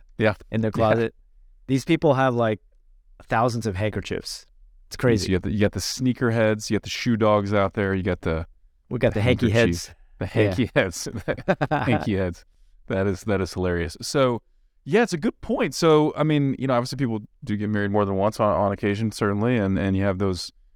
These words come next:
Speaker 1: uh, other events. But yeah, this is not like, I'm not gonna join the Hanky of the Month Club unless you're in that, in that crowd, or I'm not gonna buy one a year or something. So,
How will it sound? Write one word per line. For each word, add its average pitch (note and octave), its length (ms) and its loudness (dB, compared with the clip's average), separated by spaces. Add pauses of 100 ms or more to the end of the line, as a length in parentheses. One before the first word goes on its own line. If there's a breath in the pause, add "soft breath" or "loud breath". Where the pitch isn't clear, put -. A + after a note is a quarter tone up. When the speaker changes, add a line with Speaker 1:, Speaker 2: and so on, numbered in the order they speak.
(120)
Speaker 1:
uh, - 40 0
other G#2+ 420 2
events. G2+ 320 -2
But - 200 -2
yeah, D3+ 160 0
this C3 180 -4
is A#2 140 -4
not C3 260 0
like, G#2+ 280 -2 (260)
I'm G#2 140 2
not G#2 180 0
gonna G2 200 -4
join G2 360 0
the F2 240 -2 (540)
Hanky A2 320 -2
of F#2 60 0
the F#2 60 0
Month G#2+ 280 0
Club G#2+ 380 0
unless F#2+ 320 -2
you're F#2 160 0
in F#2 100 -2
that, F#2 260 -2
in F#2+ 200 -2
that F2+ 240 -4 (200)
crowd, F#2+ 480 2
or F2+ 60 0
I'm F2+ 80 0
not G2 100 0
gonna G2 140 -2
buy F#2+ 180 2
one F#2+ 280 0
a F#2+ 40 0
year G2+ 500 0
or G2+ 60 -2
something. G#2+ 320 -2
So, F#2+ 340 -2